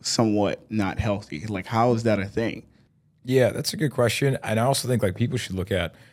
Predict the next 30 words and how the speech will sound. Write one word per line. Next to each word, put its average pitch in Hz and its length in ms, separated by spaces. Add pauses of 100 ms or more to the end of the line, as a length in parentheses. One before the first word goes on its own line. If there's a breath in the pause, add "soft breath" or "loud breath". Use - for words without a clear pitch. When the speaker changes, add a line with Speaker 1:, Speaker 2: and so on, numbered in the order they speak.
(200 soft breath)
Speaker 2:
there's 131 160
areas 135 320
of 104 100
the 95 140
grocery 98 420
store 90 300
that 90 260
just 98 160
don't 95 240
change. - 400
They 98 140
don't 101 160
change 104 240
with 90 80
trends. 123 460
They've 107 200
always 101 260
been 98 120
the 98 40
same 95 220
since 95 160
I 98 80
was 92 140
a - 20
kid. - 300
You 92 140
have 90 100
your 87 160
produce 107 400
section, 95 500